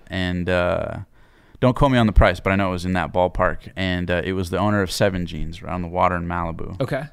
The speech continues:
Speaker 1: Yeah, yeah.
Speaker 2: And your, uh, your, your f-stop was looking, I mean, your, your camera just,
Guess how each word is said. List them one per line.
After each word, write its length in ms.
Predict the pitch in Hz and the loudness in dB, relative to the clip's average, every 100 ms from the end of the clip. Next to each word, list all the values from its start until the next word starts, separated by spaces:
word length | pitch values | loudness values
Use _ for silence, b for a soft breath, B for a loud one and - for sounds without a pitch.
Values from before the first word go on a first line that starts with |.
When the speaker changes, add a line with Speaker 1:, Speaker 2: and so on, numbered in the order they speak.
| - | -14
Speaker 1:
Yeah, 160 | - - | -10 -10
yeah. 180 | - - - b 143 | -10 -14 -12 b -2
Speaker 2:
And 120 | 147 | 2
your, 260 | 156 151 | 2 2
uh, 160 | 143 131 | 2 2
your, 460 | 143 131 135 127 123 | 0 0 0 -2 -4
your 300 | - 120 117 | -8 -8 -6
f-stop 640 | 120 165 - 139 117 - | -6 -6 -6 -8 -8 -6
was 160 | 123 110 | -6 -6
looking, 480 | 131 113 120 110 110 | -8 -6 -6 -6 -6
I 100 | 127 | -4
mean, 220 | 127 120 | -4 -2
your, 400 | 123 139 127 117 | -2 -2 -2 -6
your 340 | 120 120 117 113 | -10 -12 -10 -10
camera 580 | - - 165 156 117 | -10 -8 -6 -4 -6
just, 260 | 107 117 | -10 -14